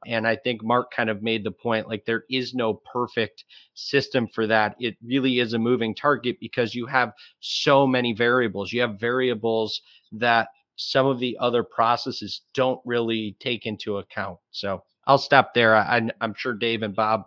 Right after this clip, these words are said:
uh, and everybody else are gonna have a, a ton of additional insights to share. So.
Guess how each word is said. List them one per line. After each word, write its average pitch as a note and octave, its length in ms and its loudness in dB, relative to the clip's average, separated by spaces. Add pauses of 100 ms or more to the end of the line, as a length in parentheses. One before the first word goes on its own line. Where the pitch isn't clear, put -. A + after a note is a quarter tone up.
(340)
uh, G#2+ 220 -2
and A2 140 -2
everybody G#2+ 360 0
else G#2 220 0
are G#2 60 -6
gonna G2+ 200 -4
have G#2 220 -2
a, G2+ 220 -4
a G#2 60 -4
ton G#2+ 240 -4
of G2+ 100 -6
additional G2+ 500 -6
insights F#2+ 480 -10
to - 80 -20
share. - 320 -12
So. - 260 -18